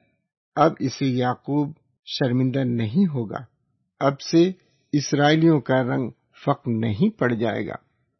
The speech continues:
जब वो अपने दरमियान अपने बच्चों को, जो मेरे हाथों का काम है, हैं, देखेंगे, तो मेरे नाम को मुकद्दस मानेंगे।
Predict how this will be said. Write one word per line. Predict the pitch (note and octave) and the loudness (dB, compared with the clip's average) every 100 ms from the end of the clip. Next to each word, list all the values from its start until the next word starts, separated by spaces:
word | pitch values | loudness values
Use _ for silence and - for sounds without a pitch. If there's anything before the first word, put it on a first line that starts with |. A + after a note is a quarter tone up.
| _ - | _ -16
जब | C#3 B2+ D#3+ C3+ | -10 0 2 2
वो | C#3 C#3+ - - | -2 -4 -6 -6
अपने | C#3+ - D3+ C3+ | -6 -2 -2 0
दरमियान | C3 B2 C3 C3 C3+ C3+ - - | -2 -2 0 2 2 0 -8 -12
अपने | C3+ B2 C#3 | -10 -6 -4
बच्चों | A#2 B2 A#2 - C#3 | -2 -4 -4 -2 -2
को, | - B2+ | -2 -2
जो | A#2 | -2
मेरे | A#2+ B2 B2 | -2 -2 -4
हाथों | A2 A2 B2 - C#3 | -6 -6 -8 -8 -6
का | A#2+ | -6
काम | A2+ - A#2 A2 G#2 | -6 -4 -4 -4 -8
है, | G#2+ - _ _ - - | -14 -18 _ _ -20 -4
हैं, | C#3 B2+ - - _ _ _ - | -2 -2 -4 -12 _ _ _ -14
देखेंगे, | A2 C3 C3+ - F#3 F3 F3+ F#3+ _ _ _ _ _ - | 0 2 2 4 4 4 0 -2 _ _ _ _ _ -2
तो | C#3+ C#3+ C3 - A#2+ | 0 0 -2 -8 -4
मेरे | B2+ D3 D#3 D3+ | 0 2 2 2
नाम | B2+ C3 C3 | 2 2 2
को | - B2 | -2 -4
मुकद्दस | A#2+ A#2 A#2+ A#2 D3 - | -2 -4 -6 -4 -6 -6
मानेंगे। | A#2 A2 A2+ G#2+ A#2 | -4 -4 -4 -6 -8